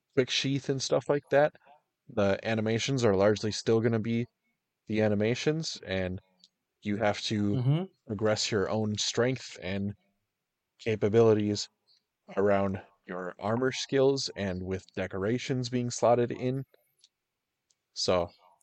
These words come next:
Speaker 2: Yeah, I mean, you're, you're, you're, you are very much honing your own inputs to, to match your weapons, yes.
Speaker 1: So I would say it's just a different flavor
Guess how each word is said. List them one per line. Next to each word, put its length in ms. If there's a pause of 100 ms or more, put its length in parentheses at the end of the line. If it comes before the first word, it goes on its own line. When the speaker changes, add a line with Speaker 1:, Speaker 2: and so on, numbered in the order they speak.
(140)
Speaker 2:
Yeah, 280 (120)
I 100
mean, 180
you're, 140
you're, 360
you're, 220
you 320
are 480 (220)
very 400
much 260
honing 440
your 320
own 340
inputs 600 (640)
to, 240
to 160
match 340
your 100
weapons, 460
yes. 360 (1160)
Speaker 1:
So 260
I 140
would 160
say 200
it's 180
just 300
a 120
different 460
flavor 500